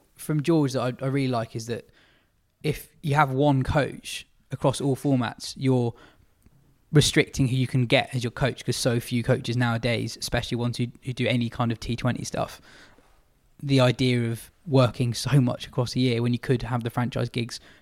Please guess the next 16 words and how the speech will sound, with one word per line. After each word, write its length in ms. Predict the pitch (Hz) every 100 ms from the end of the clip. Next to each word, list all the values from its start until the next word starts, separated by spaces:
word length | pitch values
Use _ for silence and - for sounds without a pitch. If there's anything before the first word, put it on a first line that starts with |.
| _ -
pick 200 | 143 -
when 100 | 123
you 100 | 123
work 400 | 120 - - - _ _ _
doesn't 280 | 139 123 131
sound 240 | 131 131 127
that 100 | 131
appealing 360 | - 135 127
to 80 | -
them. 200 | - - - - -
Um, 220 | 127 117 123
so 80 |
you 60 | 123
might 120 | 123
just 160 | 120 -
restrict 520 | 127 - 131 - -